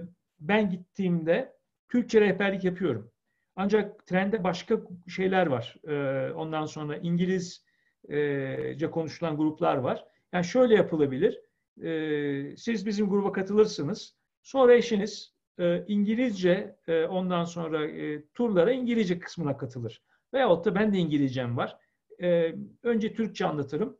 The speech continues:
Ardından eşinize özel olarak, e, gruba serbest zaman verdiğimde, e, eşinizi İngilizce olarak tekrar ederim turu.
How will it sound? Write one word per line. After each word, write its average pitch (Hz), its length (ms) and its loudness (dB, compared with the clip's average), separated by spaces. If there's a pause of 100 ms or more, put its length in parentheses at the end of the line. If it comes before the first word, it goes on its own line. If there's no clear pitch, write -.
(180)
Ardından 202 560 0
eşinize 185 680 -4 (160)
özel 214 280 4
olarak, 175 500 2 (200)
e, 156 60 -8
gruba 180 320 2
serbest 180 360 0
zaman 156 280 0
verdiğimde, 151 680 0 (360)
e, 170 220 -4
eşinizi 185 380 0
İngilizce 196 480 2
olarak 170 360 0
tekrar 190 460 -2 (240)
ederim 196 440 2
turu. 110 280 -8